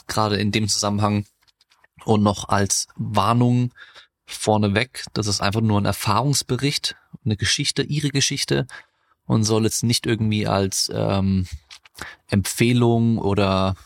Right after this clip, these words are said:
oder Handbuch oder sonst irgendwas dienen, wie man gegen sowas angeht oder so. Wenn ihr mit sowas Probleme habt, dann sucht euch bitte professionelle Hilfe. Äh, sie hat auch ganz am Schluss nochmal kurz gesagt, ähm, was sie da empfehlen kann.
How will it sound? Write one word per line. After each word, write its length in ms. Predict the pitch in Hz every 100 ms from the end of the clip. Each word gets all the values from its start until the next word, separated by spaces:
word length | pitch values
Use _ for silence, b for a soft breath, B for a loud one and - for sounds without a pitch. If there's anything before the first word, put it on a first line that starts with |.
| -
oder 480 | - 101 67 - -
Handbuch 580 | 110 101 113 113 113
oder 160 | 113 107
sonst 220 | 101 110
irgendwas 380 | 120 110 110 -
dienen, 440 | 120 117 113 110
wie 80 | 110
man 520 | 107 104 104 104 110
gegen 240 | - 113 107
sowas 260 | 107 104
angeht 340 | - 107 113 113
oder 140 | 110
so. 260 | 104 110 113 B B B B B B -
Wenn 300 | 104 113 131
ihr 120 | 131
mit 140 | 120
sowas 280 | - 120 110
Probleme 440 | 123 110 113 113
habt, 220 | 107 107 -
dann 80 |
sucht 180 | 110 107
euch 120 | 120
bitte 160 | - 107
professionelle 640 | - 135 131 123 120 113
Hilfe. 420 | 113 120 - 117 117 _ - B B _ _
Äh, 280 | - 110 104
sie 140 | 101 104
hat 80 | 104
auch 80 |
ganz 160 | 98 101
am 80 | 101
Schluss 240 | 120 -
nochmal 160 | 113 110
kurz 240 | - -
gesagt, 560 | - 104 104 104 - -
ähm, 500 | 113 110 101 101 - - _ _ _ _
was 300 | - 110 101
sie 80 | 110
da 120 | 98
empfehlen 460 | 98 - 101 101 98
kann. 360 | - 101 101